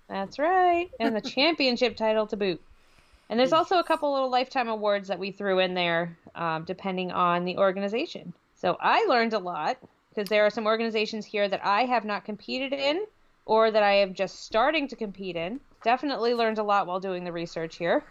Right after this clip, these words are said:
Speaker 2: Mad credit goes to Michelle for the research. I had a crazy busy week. You may have noticed we took a,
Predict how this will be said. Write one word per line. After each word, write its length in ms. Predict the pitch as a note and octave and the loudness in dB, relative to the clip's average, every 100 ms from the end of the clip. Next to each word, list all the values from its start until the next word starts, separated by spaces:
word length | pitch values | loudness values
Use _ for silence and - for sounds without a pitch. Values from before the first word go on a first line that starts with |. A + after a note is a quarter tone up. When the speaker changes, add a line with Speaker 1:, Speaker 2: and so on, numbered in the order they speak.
| - - - | -16 -20 -20
Speaker 2:
Mad 320 | F3+ F3 F3+ F#3 | -8 -4 -4 -4
credit 260 | A3 G#3 | -4 -4
goes 220 | G#3 G3+ | -4 -8
to 80 | F#3+ | -8
Michelle 400 | G3+ F#3+ G3 F#3 | -12 -8 -6 -6
for 100 | F3+ | -8
the 80 | G#3 | -10
research. 480 | F#3+ F#3 F#3+ F#3+ - | -10 -10 -10 -12 -10
I 160 | D3 D#3 | -10 -8
had 160 | F3 E3 | -8 -10
a 40 | |
crazy 380 | - F#3 F3 E3 | -8 -8 -8 -10
busy 300 | D#3 E3+ E3+ | -10 -10 -8
week. 320 | F#3 D4 D4+ | -6 -6 -8
You 100 | F#3+ | -12
may 160 | F#3 E3 | -10 -10
have 80 | |
noticed 340 | D#3 D#3 E3+ - | -10 -10 -10 -14
we 60 | |
took 300 | F3+ E3+ D#3 - | -16 -14 -16 -14
a, 340 | D3+ D3+ D3+ | -10 -10 -10